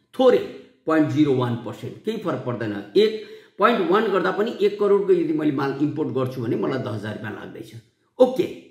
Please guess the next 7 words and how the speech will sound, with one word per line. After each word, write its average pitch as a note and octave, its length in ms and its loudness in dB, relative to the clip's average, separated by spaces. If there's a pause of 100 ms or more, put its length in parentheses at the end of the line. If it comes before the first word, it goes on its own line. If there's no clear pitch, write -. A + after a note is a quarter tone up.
(360)
यो C#3 100 -2
ठाउँमा F2 400 -8 (180)
ठिक E3 180 -2
छ। - 40 -4 (1400)
अब F#3+ 100 6
आयो F3 220 6
राज्य, B2+ 380 -4